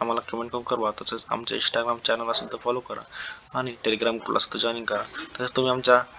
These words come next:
WhatsApp ग्रुपला सुद्धा जॉईन करू शकता, तुम्हाला याची लिंक डिस्क्रिप्शनमध्ये भेटून जाईल. तसेच या व्हिडिओ, या भरतीची पीडीएफ सुद्धा तुम्हाला डिस्क्रिप्शनमध्ये भेटून जाईल. आणि मेन गोष्ट म्हणजे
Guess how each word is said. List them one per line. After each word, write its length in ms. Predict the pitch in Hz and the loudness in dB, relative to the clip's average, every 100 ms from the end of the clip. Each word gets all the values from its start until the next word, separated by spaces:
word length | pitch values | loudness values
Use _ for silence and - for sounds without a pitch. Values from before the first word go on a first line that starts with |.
| - - - | -14 -8 4
WhatsApp 340 | 113 - 123 | 4 6 0
ग्रुपला 200 | 123 127 | 0 2
सुद्धा 200 | 123 123 | 2 4
जॉईन 240 | 123 131 | 4 2
करू 120 | 127 135 | 2 2
शकता, 320 | 131 - 110 | 2 0 -2
तुम्हाला 360 | - - 113 | -2 0 2
याची 280 | 110 110 113 | 2 2 0
लिंक 220 | 117 120 | -2 -2
डिस्क्रिप्शनमध्ये 540 | 117 - 113 131 127 127 | 2 2 4 2 4 2
भेटून 160 | 127 | 2
जाईल. 140 | 110 110 - - - - | 0 -6 -8 -10 -10 0
तसेच 320 | - 127 120 - | 2 4 4 6
या 140 | 127 | 6
व्हिडिओ, 220 | 131 120 117 113 - - - - | 6 4 0 -6 -20 -20 -20 -8
या 360 | 120 117 117 120 117 - - - | -2 6 6 6 2 -12 -20 -12
भरतीची 360 | 120 113 120 | -10 -6 -6
पीडीएफ 260 | 123 123 127 | -4 -2 0
सुद्धा 260 | - 117 | 0 -2
तुम्हाला 240 | 110 113 104 | -4 -2 -2
डिस्क्रिप्शनमध्ये 440 | 104 - 117 123 | -2 -4 -4 -2
भेटून 140 | 123 120 | -2 -4
जाईल. 180 | 107 113 - - - | -6 -8 -14 -16 -2
आणि 220 | - 127 | 0 2
मेन 240 | 120 120 120 | 2 0 2
गोष्ट 240 | 123 - | 2 4
म्हणजे 340 | 123 135 117 | 2 2 -2